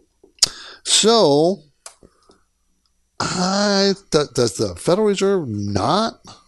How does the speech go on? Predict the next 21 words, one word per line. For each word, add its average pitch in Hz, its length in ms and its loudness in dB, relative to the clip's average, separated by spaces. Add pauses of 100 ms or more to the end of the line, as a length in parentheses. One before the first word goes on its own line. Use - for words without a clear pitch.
lower 180 580 0
interest - 360 -6
rates 190 180 -2
because 185 380 -4
of 175 60 -2
this? 180 200 -4
Ma-, 151 120 0 (200)
there's 170 220 2
a 135 100 2
hu-, 180 280 -4 (440)
the, 143 140 0 (280)
the 143 300 0
in-, 165 400 -2
investors 147 580 -2
out 113 200 -2
there 104 240 -4 (420)
are 120 220 2
a 110 40 0
hundred 226 340 -2
percent 175 440 -2
sure 92 480 -4